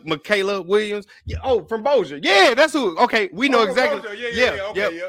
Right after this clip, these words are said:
Speaker 2: yeah.
Speaker 1: Appreciate that, Sade. I, di-,
Speaker 2: Yeah.
Speaker 1: I didn't know if that was her or not.
Speaker 2: Number one ranked, yeah.
Speaker 1: I thought she was going somewhere else.
Speaker 2: Nah,
Speaker 1: I ain't know it was L S U.
Speaker 2: Yeah.
Speaker 1: Okay. No, she, she really looked good. She really
Speaker 2: She
Speaker 1: did.
Speaker 2: did.
Speaker 1: She really
Speaker 2: And, and
Speaker 1: did.
Speaker 2: she
Speaker 1: She,
Speaker 2: saw,
Speaker 1: she had a
Speaker 2: yeah.
Speaker 1: nasty cross.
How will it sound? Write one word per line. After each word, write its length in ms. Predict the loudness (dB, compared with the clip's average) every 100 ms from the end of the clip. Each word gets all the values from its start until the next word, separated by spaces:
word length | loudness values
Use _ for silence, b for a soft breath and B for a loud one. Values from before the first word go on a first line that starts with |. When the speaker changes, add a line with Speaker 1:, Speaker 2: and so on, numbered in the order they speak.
| -12
Speaker 2:
yeah. 80 | -10
Speaker 1:
Appreciate 420 | -6 -6 -6 -6
that, 120 | -8
Sade. 240 | -8 -6 -6
I, 200 | -4 -4
di-, 80 | -2
Speaker 2:
Yeah. 100 | -2
Speaker 1:
I 40 |
didn't 160 | 0 0
know 100 | -2
if 80 | 0
that 140 | -2
was 160 | -2 -8
her 220 | -8 -6
or 40 |
not. 220 | -8 -14 -18
Speaker 2:
Number 180 | -20 -20 -20
one 140 | -20 -20
ranked, 160 | -20 _ _
yeah. 120 | _
Speaker 1:
I 80 | -6
thought 220 | -6 -10
she 80 | -16
was 100 | -20
going 200 | -18 -20
somewhere 260 | -20 -20 -18
else. 200 | -20 -20 _
Speaker 2:
Nah, 80 | -20 -20 _ _ _ _ _ _ -12
Speaker 1:
I 100 | -10
ain't 100 | -8
know 60 |
it 40 | -10
was 120 | -10
L 120 | -12
S 140 | -14
U. 80 | -12
Speaker 2:
Yeah. 60 | -10
Speaker 1:
Okay. 260 | -8 -8 -10 _ _
No, 160 | -4 -2
she, 200 | -4 -8
she 140 | -10 -10
really 200 | -8 -8
looked 180 | -12
good. 260 | -14 -18 -18 -20
She 160 | -12 -6
really 220 | -4 -6
Speaker 2:
She 40 |
Speaker 1:
did. 360 | -10 -12 -12 -16
Speaker 2:
did. 100 | -14
Speaker 1:
She 200 | -8 -6
really 200 | -6 -8
Speaker 2:
And, 120 | -10
and 100 | -10
Speaker 1:
did. 200 | -10 -10
Speaker 2:
she 100 | -10
Speaker 1:
She, 60 | -12
Speaker 2:
saw, 240 | -12 -12
Speaker 1:
she 80 | -6
had 80 | -6
a 80 | -6
Speaker 2:
yeah. 60 |
Speaker 1:
nasty 360 | -6 -6 -8 -14
cross. 320 | -12 -10 -10